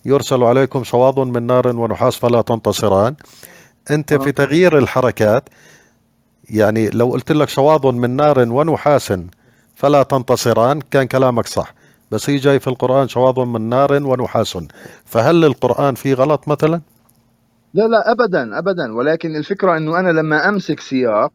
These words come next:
Speaker 2: أنا بطلع، أنت مح-، أعطيتني برا هاي، أعطيتني، طلعتني برا، برا موضوعي، آه، آه، لما حكيت لي عن "يرسل عليكما"، آه، بصراحة مش، مش ضمن بحثي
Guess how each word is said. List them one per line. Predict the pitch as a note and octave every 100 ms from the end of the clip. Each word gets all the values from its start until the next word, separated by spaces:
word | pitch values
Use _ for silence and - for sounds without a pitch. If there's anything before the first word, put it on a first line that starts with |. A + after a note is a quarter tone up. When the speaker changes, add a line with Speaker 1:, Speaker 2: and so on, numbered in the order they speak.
| -
Speaker 2:
أنا | C3 C#3+
بطلع، | D3+ D#3 E3+
أنت | D#3+ D#3
مح-، | D3 C3+ D3
أعطيتني | C3+ - F#3 F#3
برا | D#3+ F#3+ G3 E3
هاي، | D3 C3+ B2+
أعطيتني، | A#2 D#3 D3+ D3+
طلعتني | D#3 E3 G3+ F#3+
برا، | E3 G3 F#3+ F#3+ F3
برا | D#3+ F3 E3+
موضوعي، | E3+ E3 F3+ D3 A#2 C#3+ - -
آه، | A#2 A#2+ A#2 G#2+ A2+ A2
آه، |
لما | A#2+ B2+
حكيت | C#3 F3 E3+
لي | D3
عن | C3 D3
"يرسل | D3 E3 D#3+ C#3
عليكما"، | C3 C3+ C3 C#3 B2 C#3 - - - -
آه، | C#3+ D#3+
بصراحة | E3+ A3+ A#3+ B3 A#3 F#3 D3 C#3+
مش، | D#3 E3+
مش | F3 D3
ضمن | G3+ G3 D#3+
بحثي | F3 - - F#2+